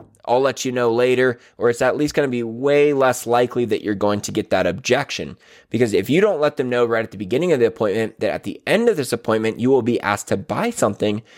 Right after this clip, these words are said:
then all the time that you're talking during that appointment, they are doing it more from a standpoint of collecting information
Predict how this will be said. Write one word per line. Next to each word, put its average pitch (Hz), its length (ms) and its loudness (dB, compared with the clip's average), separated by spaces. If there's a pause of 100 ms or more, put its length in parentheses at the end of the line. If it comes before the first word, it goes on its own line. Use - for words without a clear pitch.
(160)
then 127 180 0 (100)
all 196 320 4
the 202 100 2
time 165 360 -2
that 151 120 -2
you're 131 160 2
talking 131 540 -2
during 127 220 0
that 117 160 -2
appointment, 107 560 -2 (440)
they 160 320 0
are 233 200 2
doing 147 340 2
it 147 160 -2
more 127 340 2
from 123 360 0
a 113 120 -2
standpoint 120 540 0
of 98 180 -6
collecting 110 520 0
information 107 880 0